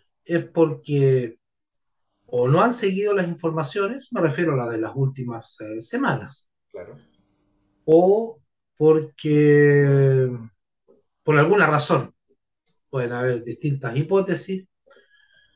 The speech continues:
Speaker 1: eh, no lo quieren entender. Porque,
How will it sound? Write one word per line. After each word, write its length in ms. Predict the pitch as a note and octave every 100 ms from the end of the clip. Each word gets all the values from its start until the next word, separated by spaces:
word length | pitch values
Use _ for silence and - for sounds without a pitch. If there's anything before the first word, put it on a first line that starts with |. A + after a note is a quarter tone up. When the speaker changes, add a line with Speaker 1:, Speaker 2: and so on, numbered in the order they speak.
| _ _ _ _
Speaker 1:
eh, 1040 | D3+ D3 C#3 C#3 C3 B2+ B2+ B2 A#2+ A2+ - _ _ _ _ _ _ _ _ _
no 200 | D3+ F3+
lo 120 | F3+
quieren 220 | F#3+ F3
entender. 560 | F3 C#3+ D#3 C3+ A2 - _ _ _ _ _ _ _ _ _ _ _ _ _ _ _ _ _ _ _ _ _ _
Porque, 1200 | D3 C#3+ C3+ - C#3+ C#3 C#3 C3+ C3 B2+ A#2+ A2+